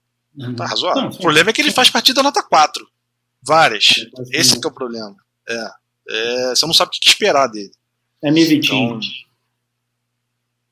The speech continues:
Speaker 2: é, é porque o Vit-, o ruim do Vitinho é um nota cinco, nota s-,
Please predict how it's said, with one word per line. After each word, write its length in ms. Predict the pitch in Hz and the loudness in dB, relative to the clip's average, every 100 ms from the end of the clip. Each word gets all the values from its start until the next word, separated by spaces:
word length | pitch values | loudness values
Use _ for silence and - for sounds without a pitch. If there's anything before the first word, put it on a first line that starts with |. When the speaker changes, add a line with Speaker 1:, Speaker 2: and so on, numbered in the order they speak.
| - - | -20 -10
Speaker 2:
é, 240 | 131 139 | -6 -4
é 40 | 151 | -4
porque 220 | - 202 | -4 -6
o 40 | |
Vit-, 280 | 175 175 - | -6 -8 -8
o 20 | |
ruim 380 | 156 165 160 190 | -6 -2 0 0
do 100 | 196 | -2
Vitinho 360 | 160 - 185 185 | -2 2 4 2
é 40 | |
um 20 | |
nota 280 | 175 160 131 | 0 0 2
cinco, 480 | - - 180 143 - | 4 4 2 -2 -6
nota 260 | 123 113 110 | -14 -12 -10
s-, 440 | 107 117 - - | -2 2 2 2